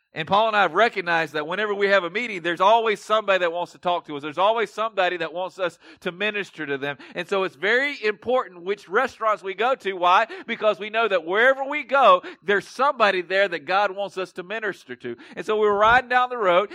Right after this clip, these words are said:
a-, and I said, "Hey, Paul, where you wanna go eat?" And he's like, "I don't know. Where you wanna go eat?" And I literally looked at him and I put my hand up 'cause he started talking again. Not that Paul would ever like to talk. But I literally put my hand up like this and I said, "Give me a second."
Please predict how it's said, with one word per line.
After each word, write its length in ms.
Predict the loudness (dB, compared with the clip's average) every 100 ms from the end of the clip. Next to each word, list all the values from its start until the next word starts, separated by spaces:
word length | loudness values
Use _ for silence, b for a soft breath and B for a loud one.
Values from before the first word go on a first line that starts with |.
| -6
a-, 200 | -4 0
and 120 | 2
I 80 | 2
said, 180 | 0 0
"Hey, 100 | 0
Paul, 240 | 2 2
where 100 | 2
you 60 | -4
wanna 140 | -6
go 160 | -6 -6
eat?" 200 | -6 -10
And 80 | -12
he's 140 | -8
like, 120 | -6
"I 160 | 0 0
don't 100 | 0
know. 200 | 0 0
Where 120 | -2
you 80 | -2
wanna 160 | -2 0
go 180 | -2
eat?" 180 | -6 -12 _ _ _ _ b b -6
And 160 | 0
I 100 | 2
literally 420 | 2 2 0 -2 -4
looked 300 | -4 -4 -4
at 60 |
him 200 | -2 -2
and 80 | -2
I 60 | -4
put 220 | -4 -6
my 100 | -8
hand 320 | -6 -6 -4
up 160 | -6 -6
'cause 100 | -10
he 80 |
started 280 | -6 -4 -4
talking 360 | -4 -4 -6 -10
again. 360 | -14 -14 -14
Not 180 | -12 -12
that 140 | -10 -8
Paul 160 | -6
would 100 | -6
ever 140 | -8 -10
like 160 | -14
to 60 | _
talk. 500 | -6 -4 -6 -12 _ _ _ _ _ _ _ _ _ _ _ _ _ b b -6
But 80 | -4
I 40 |
literally 320 | -2 -2 -4 -4
put 180 | -4
my 100 | -2
hand 220 | -4 -4 -4
up 100 | -4
like 240 | -4 -4
this 240 | -6 -6
and 100 | -8
I 40 | -10
said, 220 | -10 -16 _ _ _
"Give 120 | -16
me 60 | -14
a 40 |
second." 240 | -14 -16